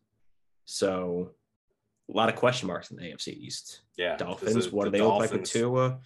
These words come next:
Speaker 2: are they gonna be s-, that speed gonna be too
Speaker 1: Zach,
Speaker 2: much?
Speaker 1: Zach Wilson, they're investing so much in that roster. Can he take a step forward?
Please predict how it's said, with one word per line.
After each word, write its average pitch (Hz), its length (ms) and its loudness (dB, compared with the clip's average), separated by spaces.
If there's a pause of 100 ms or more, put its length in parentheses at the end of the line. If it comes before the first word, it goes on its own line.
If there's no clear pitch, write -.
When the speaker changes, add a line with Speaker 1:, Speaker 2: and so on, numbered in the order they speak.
(120)
Speaker 2:
are 85 80 -6
they 92 100 -2
gonna 92 180 -6
be 90 120 -8
s-, - 160 -10 (180)
that 90 160 -6
speed 95 400 -4
gonna 98 160 -4
be 104 120 -4
too 110 200 -6
Speaker 1:
Zach, 110 260 2
Speaker 2:
much? - 280 -10 (160)
Speaker 1:
Zach 107 320 0
Wilson, 104 260 -4
they're 95 140 -4
investing 95 400 -4
so - 180 -2
much 101 240 -2
in 101 60 -4
that 95 80 -2
roster. 95 480 -2
Can 95 160 -8
he 95 160 -6
take 95 180 -6
a 95 60 -8
step 95 240 -6
forward? 98 480 -2